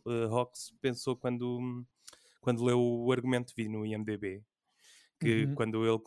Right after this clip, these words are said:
Speaker 1: viu a adap-, a, a primeira adaptação ficou, "Epá, mas é, é muito mais visto se fosse uma mulher a diz-, com estas falas." E então, eh, transformou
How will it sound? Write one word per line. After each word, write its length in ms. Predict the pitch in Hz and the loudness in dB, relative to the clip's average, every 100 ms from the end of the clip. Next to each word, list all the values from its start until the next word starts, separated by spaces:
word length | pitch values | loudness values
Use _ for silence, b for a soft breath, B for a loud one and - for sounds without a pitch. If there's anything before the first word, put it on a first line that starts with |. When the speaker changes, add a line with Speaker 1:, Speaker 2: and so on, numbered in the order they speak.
| - 110 | -10 -4
Speaker 1:
viu 600 | 117 113 113 110 107 110 | -2 0 -2 -4 -4 -2
a 60 | |
adap-, 180 | 110 107 - | -4 -6 -6
a, 380 | 107 110 107 - | -6 -4 -6 -8
a 40 | |
primeira 280 | - 113 117 | -6 -2 0
adaptação 480 | 113 107 110 - 120 | 0 -2 -4 -2 -4
ficou, 640 | - 123 127 123 123 123 - | -4 -6 -2 0 0 -4 -8
"Epá, 240 | - 117 | -6 -4
mas 240 | 131 127 - | -4 -6 -6
é, 260 | 143 127 | -4 -2
é 60 | 139 | -2
muito 160 | 143 - | -2 -2
mais 140 | 143 | -4
visto 120 | 135 - | -4 -6
se 40 | |
fosse 160 | 139 - | -6 -2
uma 120 | 135 | 0
mulher 240 | 135 131 | 2 2
a 20 | 127 | 2
diz-, 240 | 131 123 - | 0 -4 -4
com 100 | 131 | -4
estas 240 | 120 127 | -2 -6
falas." 380 | - 123 120 117 - _ b b b b _ | -2 -2 -2 -6 -14 _ b b b b _
E 360 | - 107 104 104 | -8 -6 -4 -6
então, 420 | 104 110 107 107 107 | -4 -4 -4 -8 -8
eh, 240 | 110 110 107 | -6 -6 -6
transformou 920 | 110 - 113 110 113 110 107 107 110 | -8 -6 -6 -2 -2 -2 -6 -10 -14